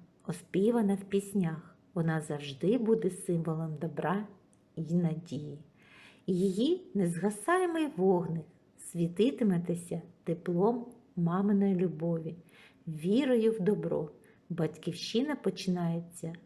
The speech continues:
з рідного порога, з батьківського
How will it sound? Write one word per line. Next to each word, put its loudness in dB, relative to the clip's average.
з -6
рідного 0
порога, 0
з -8
батьківського -2